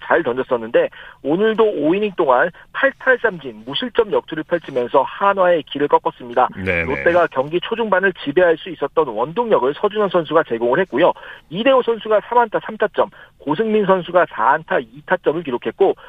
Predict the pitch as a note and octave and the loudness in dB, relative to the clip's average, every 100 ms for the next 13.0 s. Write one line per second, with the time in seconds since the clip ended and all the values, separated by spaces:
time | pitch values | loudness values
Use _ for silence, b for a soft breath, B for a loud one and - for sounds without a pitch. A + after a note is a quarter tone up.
0 | B - B2 D#3 G3+ B3 G#3 C3+ D#3+ D#3+ | B -4 0 2 2 0 -2 0 0 -4
1 | A#2+ - b b C3+ D#3 - A3+ A3 G3+ | -8 -8 b b -2 -2 0 0 2 -2
2 | F3+ - F3+ A2+ B2 - G#3 - F3+ E3 | -2 -2 0 2 0 0 -8 -4 -2 0
3 | F#3+ E3+ A#2+ D3 A#2+ A#2 E3 B B - | 0 -2 -2 -2 -2 0 0 B B -12
4 | D#3+ A3+ - G#3 - E3+ E3 D#3 - A#3 | -10 -8 -2 -2 -2 -4 -2 0 0 2
5 | A#3 G3 D3 B2+ D3+ D3 - G#2 F#2+ - | 2 2 2 0 -4 -8 -12 -12 -10 -10
6 | G2+ F#2+ F2 D#2 D#2 - F3+ G#3 G#3+ D3 | -4 0 2 0 -4 0 2 4 2 2
7 | D#3+ D#3+ D#3+ E3+ E3+ E3 E3 D#3 F#3+ F#3+ | 2 2 2 4 4 2 -2 -2 0 4
8 | F3+ D#3+ D#3+ D3 B2+ C#3 C#3 A#2 G2 D#3+ | 4 4 2 4 2 4 4 4 2 2
9 | F3+ E3+ E3+ D#3 D#3+ D3 D3+ C3 - G#2 | 2 4 2 2 2 2 0 0 0 -2
10 | E2+ - D3 G#3+ B3 A#3 A3 G3 E3 C#3+ | -2 2 4 4 4 4 4 2 2 2
11 | - G3+ G#3 E3+ D#3+ C3+ B2+ F2+ C2 - | 4 4 6 4 2 2 2 2 -2 -10
12 | _ _ _ b b b - A#2+ C3+ C3 | _ _ _ b b b -8 2 4 4